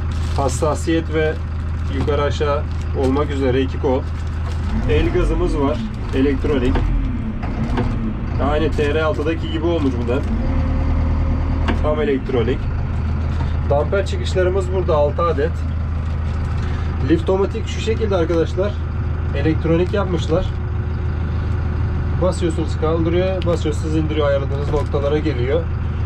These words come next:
O yönden güzel. Yani mandal sistemi, pat, küt, o yok artık. Elinizi yoran bir sistem yok. Gerçekten güzel olmuş. Elektronik olması güzel.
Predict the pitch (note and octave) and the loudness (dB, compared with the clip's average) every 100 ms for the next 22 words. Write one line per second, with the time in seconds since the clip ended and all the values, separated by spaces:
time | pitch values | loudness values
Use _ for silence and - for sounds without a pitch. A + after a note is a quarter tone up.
0 | - C3+ F3+ F3+ F3+ F3+ F3 E3+ - - | 0 2 2 2 2 0 0 0 0 -2
1 | - - - - B2+ B2+ A#2+ - - - | -4 -4 -4 -2 0 0 0 0 -2 -2
2 | - - - - D3 D#3+ F#3+ F#3+ G3 - | -2 -2 -2 0 0 2 0 0 -2 0
3 | E3+ E3+ - D#3 - - F3+ - F#3 F#3 | 0 -2 -2 -2 -2 0 0 0 0 2
4 | E3+ F#3 F3+ C#3+ - D#3 D3 B2+ C3+ D#3 | 2 2 0 -2 -2 -2 -2 -2 0 2
5 | D#3+ D#3+ D3+ D#3 C#3+ D#3+ E3 D3+ D3 D#3+ | 2 2 0 0 2 2 2 2 0 0
6 | - - - D#3+ G2+ - - - - - | 0 2 2 2 0 -2 -4 -4 -4 -2
7 | - C#3 C3+ C#3 D3 D#3+ D3+ C#3 B2 C3 | -2 0 0 2 2 2 0 0 -2 -2
8 | C#3 B2+ | 0 0